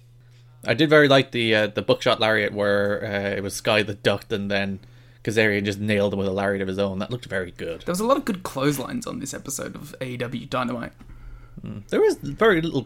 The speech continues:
Speaker 1: better in wrestling than a good clothesline, is there?
Speaker 2: Well, yeah, because, like, i-, if it's done right, it looks like it's <laughs> killing the person, <laughs> but, like, they're
Speaker 1: Yeah.
Speaker 2: fine. So that's, like, the perfect thing you want in wrestling.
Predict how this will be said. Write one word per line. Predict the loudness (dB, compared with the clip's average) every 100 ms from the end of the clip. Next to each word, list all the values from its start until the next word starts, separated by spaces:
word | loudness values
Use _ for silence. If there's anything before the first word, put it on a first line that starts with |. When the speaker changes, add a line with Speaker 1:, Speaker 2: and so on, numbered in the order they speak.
| 0
Speaker 1:
better | 2 4 4
in | 0
wrestling | 0 -2 -4 -10 -8
than | -8
a | -8
good | 0 0 0
clothesline, | -8 -8 -8 -10 -12 -10
is | -10
there? | -6 -8 -8 -2
Speaker 2:
Well, | 4
yeah, | 6
because, | 4 0 -2 0
like, | 0 -2 -8 -14 -20 -8
i-, | -6
if | -4 -4
it's | -4 0
done | 2 2
right, | 0 0 -2
it | -6
looks | -4 -4 -4 -2
like | 0 0
it's | -6 -10 -4 -4
<laughs> | 0
killing | 0 2 2
the | 2
person, | 2 0 0 -4 -6 -8 -20
<laughs> | -12 -4
but, | 0
like, | 0 -2 -2
they're | 0
Speaker 1:
Yeah. | 4
Speaker 2:
fine. | 4 4 2 0
So | 2
that's, | 2 0
like, | -6 -8
the | -8
perfect | -6 -6 -4 -6 -4
thing | -4
you | -2
want | -2
in | -2
wrestling. | -2 -2 -4 -8